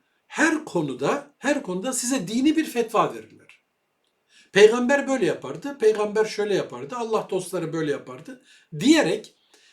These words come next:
din ile alakası olmayan her konuda dinin gereğiymiş gibi size bir takım şeyler öğretirler.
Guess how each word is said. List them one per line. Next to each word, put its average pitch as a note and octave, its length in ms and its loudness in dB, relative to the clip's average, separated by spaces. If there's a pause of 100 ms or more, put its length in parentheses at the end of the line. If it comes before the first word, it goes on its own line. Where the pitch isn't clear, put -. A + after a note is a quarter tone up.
(220)
din D#4+ 160 8
ile B3 200 4
alakası B3+ 720 2
olmayan G3 800 -2 (300)
her F4 340 4
konuda G3+ 520 0 (540)
dinin D4 460 6
gereğiymiş A#3 600 4
gibi D#3 400 0 (340)
size D4 360 2
bir D4+ 180 4
takım B3+ 260 -2
şeyler A3 340 2
öğretirler. D#3+ 640 -2